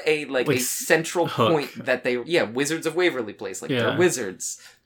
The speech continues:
Speaker 2: I guess it's literally just, like,
Speaker 1: Hannah
Speaker 2: to
Speaker 1: Montana, Secret Life. I could keep going.
Speaker 2: <laughs> I think the only one that works on its premise is Hannah Montana,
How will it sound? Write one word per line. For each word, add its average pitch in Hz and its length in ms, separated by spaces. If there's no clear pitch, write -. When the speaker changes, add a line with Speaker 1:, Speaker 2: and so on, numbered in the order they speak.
Speaker 2:
I 151 60
guess 180 240
it's 233 120
literally 139 400
just, 117 220
like, 104 260
Speaker 1:
Hannah 170 240
Speaker 2:
to 170 60
Speaker 1:
Montana, 170 440
Secret 180 460
Life. 143 240
I 175 100
could 254 160
keep - 240
going. 180 240
Speaker 2:
<laughs> - 920
I 156 100
think 240 180
the 202 120
only 170 180
one 185 160
that 160 140
works 113 300
on 117 100
its 107 100
premise 110 360
is 107 60
Hannah 110 200
Montana, 107 560